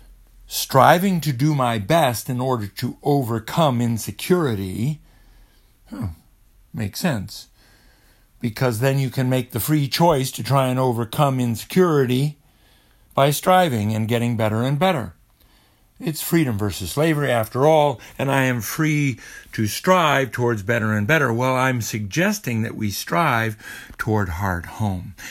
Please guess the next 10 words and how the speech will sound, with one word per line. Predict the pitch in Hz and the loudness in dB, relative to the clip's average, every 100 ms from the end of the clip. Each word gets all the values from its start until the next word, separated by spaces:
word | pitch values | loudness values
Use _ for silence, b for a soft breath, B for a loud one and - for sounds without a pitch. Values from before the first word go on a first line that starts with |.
| B | B
that | - 101 B B - | -6 -6 B B -4
we | 110 | -2
are | 110 107 | 0 -2
discovering | 95 104 - - 170 175 170 139 113 107 107 B B B - | -4 -6 -8 -6 0 0 0 -2 -2 -2 -4 B B B -2
rather | 113 120 120 127 | 0 2 0 -2
a | - 123 | -2 -4
tug | 107 - 117 107 | -6 -6 -4 -2
of | 107 110 | -2 0
war | 170 190 135 110 | 0 2 2 0
between | 101 120 - 156 160 147 139 | -2 -4 -4 -2 0 0 -2